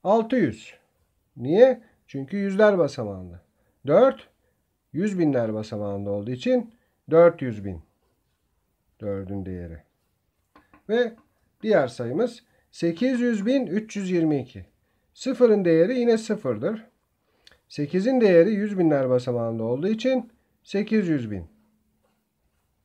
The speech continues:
Evet. Diğer alıştırmamıza bakalım. Aşağıda verilen doğal sayıların sayı değerlerinin toplamını bulalım.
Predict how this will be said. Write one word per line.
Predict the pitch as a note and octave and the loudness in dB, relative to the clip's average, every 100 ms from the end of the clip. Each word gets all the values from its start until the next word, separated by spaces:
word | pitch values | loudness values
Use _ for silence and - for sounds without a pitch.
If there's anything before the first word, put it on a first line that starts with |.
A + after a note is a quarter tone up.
| _ _ _ | _ _ _
Evet. | C#3+ C3+ F#2+ - _ _ _ _ _ _ _ _ _ - | -6 -6 -6 -14 _ _ _ _ _ _ _ _ _ -4
Diğer | B3 A#3 | 4 6
alıştırmamıza | F3+ C#3+ - A#2+ A2 G2+ G2+ | 6 2 -6 -4 -4 -4 -8
bakalım. | G2 - D3 A#3+ - _ _ - - - _ _ _ _ _ _ _ - _ _ _ - _ _ _ _ _ _ _ _ _ _ | -10 -8 -6 -6 -8 _ _ -20 -20 -20 _ _ _ _ _ _ _ -20 _ _ _ -20 _ _ _ _ _ _ _ _ _ _
Aşağıda | D3 D3+ F#3+ G3 G#3+ C4+ | -6 2 6 6 8 6
verilen | B3 F#3 C#3+ D3 A3 - - _ | 6 6 4 2 0 -6 -20 _
doğal | C3+ D#3+ A#3 | 0 4 4
sayıların | B3 A3+ E3+ A#2+ B2 G#3+ | 4 2 4 2 2 -2
sayı | - - F#3+ C4+ | -8 0 2 4
değerlerinin | A#3 G3+ D#3 C3+ A#2 A#2 A3 A3 | 6 8 6 4 -2 -4 -6 0
toplamını | A#3+ B3 F3+ E3+ B3 C#4 | 4 4 4 2 2 2
bulalım. | A#3 F3 G2+ | 4 4 2